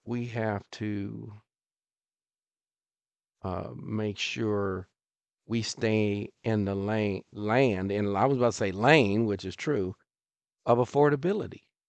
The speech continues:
Live within your means. You've heard that? If not, you're hearing it now, living within your ability. So you don't necessarily have to have a formal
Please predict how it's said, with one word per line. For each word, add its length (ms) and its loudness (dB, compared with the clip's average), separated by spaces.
Live 340 4
within 560 4
your 180 4
means. 520 4
You've 120 -6
heard 280 0
that? 260 -2
If 160 0
not, 360 2
you're 120 -2
hearing 340 4
it 140 -2
now, 260 2
living 540 -2
within 560 -2
your 400 -2
ability. 600 -4
So 680 0
you 120 0
don't 160 6
necessarily 420 2
have 200 -2
to 80 -4
have 160 -2
a 80 -6
formal 640 0